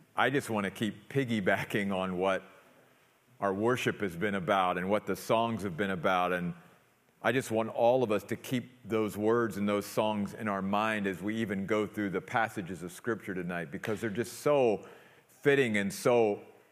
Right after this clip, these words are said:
appropriate. Because when you boil it down, Moses was being asked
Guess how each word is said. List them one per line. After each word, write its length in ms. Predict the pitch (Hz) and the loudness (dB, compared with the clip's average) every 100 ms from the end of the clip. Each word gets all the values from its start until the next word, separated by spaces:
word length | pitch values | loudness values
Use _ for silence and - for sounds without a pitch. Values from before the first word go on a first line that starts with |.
| - | -2
appropriate. 840 | 101 - - 131 95 104 92 85 | -2 0 0 0 0 -2 0 0
Because 440 | 120 - 131 120 - - _ _ _ _ _ _ _ _ _ _ _ _ _ | -4 0 0 0 -10 -20 _ _ _ _ _ _ _ _ _ _ _ _ _
when 160 | - 131 | -2 2
you 80 | 123 | 2
boil 500 | - 139 180 185 151 | 2 4 6 8 6
it 180 | 120 113 | 6 4
down, 560 | 113 120 127 139 139 - - _ _ _ _ _ _ _ _ _ _ _ _ _ _ _ _ _ | 4 4 0 -2 -6 -12 -20 _ _ _ _ _ _ _ _ _ _ _ _ _ _ _ _ _
Moses 580 | 120 127 151 170 175 - | 0 4 6 4 0 2
was 160 | 139 113 | 2 2
being 340 | 139 139 127 | 2 2 2
asked 640 | 123 127 127 127 - - | 2 2 2 0 -4 -14